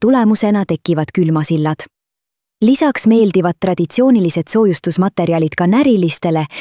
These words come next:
kes rõõmuga sinna pesa iitavad ja käike uuristavad. Piustatav kahekomponentne purvaht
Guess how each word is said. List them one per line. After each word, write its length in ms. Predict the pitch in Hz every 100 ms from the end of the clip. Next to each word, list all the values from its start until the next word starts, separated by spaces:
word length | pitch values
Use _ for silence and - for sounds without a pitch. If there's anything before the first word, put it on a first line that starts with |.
| -
kes 200 | - 311 240
rõõmuga 380 | 262 208 165 165
sinna 300 | 190 170 156
pesa 240 | 269 285 202
iitavad 540 | 185 170 180 165 160 -
ja 120 | 277
käike 360 | 208 185 - 165
uuristavad. 720 | 160 165 151 - 160 156 - _ _ _ _ _ _ -
Piustatav 600 | 254 220 - 180 180 165
kahekomponentne 920 | 254 247 190 185 175 170 165 - 165 147
purvaht 600 | 285 240 180 170 -